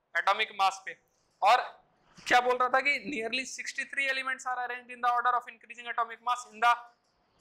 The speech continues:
seven horizontal rows, ठीक है, that is period, and nine vertical column, that is groups। यही पहला आदमी था जिसने क्या किया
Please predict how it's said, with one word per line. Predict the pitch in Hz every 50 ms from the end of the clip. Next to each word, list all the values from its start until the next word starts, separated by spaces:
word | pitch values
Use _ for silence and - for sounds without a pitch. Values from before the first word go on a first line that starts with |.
| _ -
seven | - - - 254 262 277 277 254 226 220
horizontal | 226 233 233 233 233 226 247 240 220 214
rows, | 226 247 254 254 247 240 - - - - _ _ _ _ _ - -
ठीक | 226 240
है, | 233
that | 202 196 202 202
is | 220 214
period, | - - 240 254 254 247 240
and | 240 233 220
nine | 214 220 247 254 254
vertical | 254 247 240 247 247 240 240 240
column, | 226 233 226 233 226 220
that | 214 208 214
is | 208 180
groups। | 165 180 208 202 - _ - - - - _ _ - - - - _ _ - - - - - - - - - - - - - - - - - - - - - - - - - - - - - 143
यही | 180 202 220 247 240
पहला | - 233 220 226 233 233 226 - 202
आदमी | 190 190 202 208 208 196
था | 190 202 226 247 233 170
जिसने | 175 170 - 214 196
क्या | 202 202 190
किया | 190 196 202 220 254